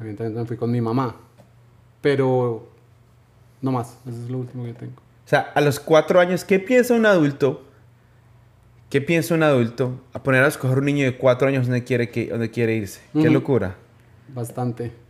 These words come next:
Speaker 2: Y te ponen a colo-, que te ponen en un momento de decisión que uno dice, "Ah, bueno, en los cuatro años, ¿qué puede deci-, qué, qué, qué poder de decisión puede tener un niño de cuatro años?". Es como a Mauricio que estaba contando en el podcast pasado de, de lo de la mamá,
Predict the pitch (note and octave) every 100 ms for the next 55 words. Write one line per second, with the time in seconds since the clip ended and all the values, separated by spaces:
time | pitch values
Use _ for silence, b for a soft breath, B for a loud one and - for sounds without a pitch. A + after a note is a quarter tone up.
0 | - C3 B2+ A2+ C3+ D3 E3 - C#3+ B2+
1 | A#2+ C3+ C3+ C3+ D#3 C3+ C3+ C#3+ C3 C#3+
2 | C#3 C3 A2 - B2+ E3+ A3+ - A#2 A2+
3 | B2 B2+ B2 B2 A2 - G2+ A#2 A2+ G#2+
4 | A2+ - B2+ C3+ C3+ B2 C#3+ D3 D3 C3
5 | C3 B2 B B - E3 E3+ - F3 D#3
6 | - - E3+ E3+ G3 F#3 F#3 F3+ - C#3
7 | C#3+ E3 E3 C#3+ C#3 D3+ D#3 C#3 A#2+ B2
8 | B2 B2+ A#2 F#2+ F#2+ - B B B -
9 | C#3 D#3+ D#3+ D3 C3+ B2+ C3+ C3+ C3+ D#3+
10 | D#3 C3+ C3+ C3+ D3 C3 C3 C#3+ C3+ B2+
11 | A#2+ B2 D3 - D#3 C#3 C#3+ G3+ F#3+ C#3+
12 | B2+ B2 A#2+ A2+ G#2 G#2+ G3+ D3+ G2+